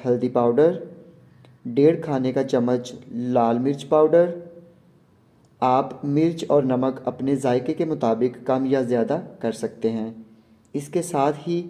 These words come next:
हम इसमें शामिल करेंगे एक खाने का चम्मच नमक, क्योंकि जब मैंने चने boil किए थे तो इसमें भी एक खाने का चम्मच नमक शामिल किया था। इसके साथ ही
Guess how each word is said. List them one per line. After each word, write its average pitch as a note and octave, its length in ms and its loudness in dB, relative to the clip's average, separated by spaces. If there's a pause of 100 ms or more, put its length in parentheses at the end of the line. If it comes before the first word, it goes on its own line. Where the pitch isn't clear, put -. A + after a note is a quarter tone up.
(500)
हम D#3 160 -2
इसमें E3 260 -4
शामिल D3 380 -2
करेंगे D3 420 4 (160)
एक C#3 200 -2
खाने B2+ 260 -2
का C3+ 120 0
चम्मच A#2+ 460 -2
नमक, C3 420 0 (480)
क्योंकि D#3 360 0 (120)
जब D3 200 4
मैंने C#3+ 300 2
चने C#3 300 0
boil B2 340 4
किए A#2+ 300 0
थे D3+ 220 -2
तो D3+ 220 -4
इसमें C#3+ 420 -2
भी D3+ 100 -2 (180)
एक B2 240 2
खाने B2 240 -2
का B2+ 160 -2
चम्मच A#2+ 460 -2
नमक A#2+ 480 -2
शामिल A2 460 -6
किया A2 240 -2
था। G#2+ 260 -6 (840)
इसके D#3+ 300 0
साथ D#3 320 0
ही F3 280 -4